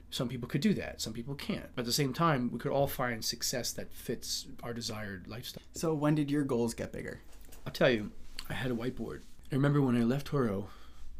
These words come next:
Speaker 1: I was listening to, um, John Assaraf, I suppose, about one of his talks that he was doing.
Speaker 2: I'm a big fan, by the way.
Speaker 1: He's good stuff. And I forgot what he said exactly, but he was big on the vision boards. So I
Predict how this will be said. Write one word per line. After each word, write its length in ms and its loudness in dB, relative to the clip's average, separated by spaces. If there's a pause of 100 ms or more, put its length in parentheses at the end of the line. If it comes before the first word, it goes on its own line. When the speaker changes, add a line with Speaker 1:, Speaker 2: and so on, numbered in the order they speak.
Speaker 1:
I 80 -6
was 160 -6
listening 280 0
to, 340 4
um, 420 -6
John 240 2
Assaraf, 580 -2
I 60 -10
suppose, 420 -10 (200)
about 220 -10
one 100 -8
of 80 -10
his 320 0
talks 500 -8 (200)
that 100 -10
he 80 -8
was 140 -8
doing. 180 -6
Speaker 2:
I'm 80 2
a 60 -2
big 220 -2
fan, 180 0
by 100 -4
the 120 -6
way. 100 -4 (200)
Speaker 1:
He's 160 -2
good 160 -4
stuff. 240 -8 (500)
And 720 -2 (180)
I 40 -10
forgot 300 2
what 80 6
he 40 8
said 340 2
exactly, 460 -2
but 160 -2
he 60 0
was 140 -2 (240)
big 160 4
on 100 6
the 80 4
vision 300 2
boards. 400 -8 (440)
So 180 4
I 260 6